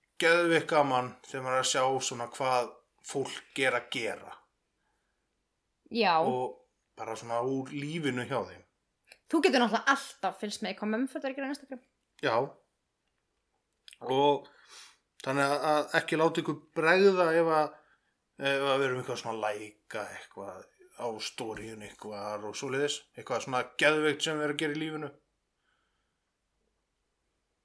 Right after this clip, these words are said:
Speaker 2: Ef að þið eru að gera eitthvað skemmtilegt, vil ég ekki bara senda okkur það á Instagram þannig að Brynjar geti hætt að stokka alla?
Speaker 1: Ok.
Speaker 2: Nei, ég mun aldrei hætta því. En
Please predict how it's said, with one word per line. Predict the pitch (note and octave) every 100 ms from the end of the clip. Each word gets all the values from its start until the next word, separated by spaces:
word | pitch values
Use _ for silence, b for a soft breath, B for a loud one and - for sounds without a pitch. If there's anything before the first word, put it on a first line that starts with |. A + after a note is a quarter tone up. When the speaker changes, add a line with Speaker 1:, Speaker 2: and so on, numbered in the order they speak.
| _ _ _ - -
Speaker 2:
Ef | G#3+
að | G#3+
þið | G#3
eru | G#3+
að | G#3+
gera | A3 C4+
eitthvað | C4+ A#3
skemmtilegt, | - B3+ - F3 D#3 - -
vil | F3+
ég | F#3+
ekki | F#3+ G3
bara | F#3+
senda | - - - A#3 G#4+ A#4 - - -
okkur | D4 C#4+ C#4+
það | D4
á | D4+
Instagram | C#4+ F4 - G#3 F#3+ F#3+ G3
þannig | G3 F#3+ F#3+
að | F#3 - _
Brynjar | G#3+ A#3+ G#3+
geti | - A#3 A3
hætt | A#3+ B3 -
að | -
stokka | - - - - _ - - _
alla? | - _ - C#3+ B2 - _ _ _ _ _ _ _ _ _ _ B B B B B B _ _ _ - - _ _ _ _ _
Speaker 1:
Ok. | C#3+ - A2 A2+ - -
Speaker 2:
Nei, | F#3 F3 E3+
ég | D#3+
mun | D3+ D3
aldrei | C#3 D3
hætta | D3 -
því. | C#3+ -
En | G3+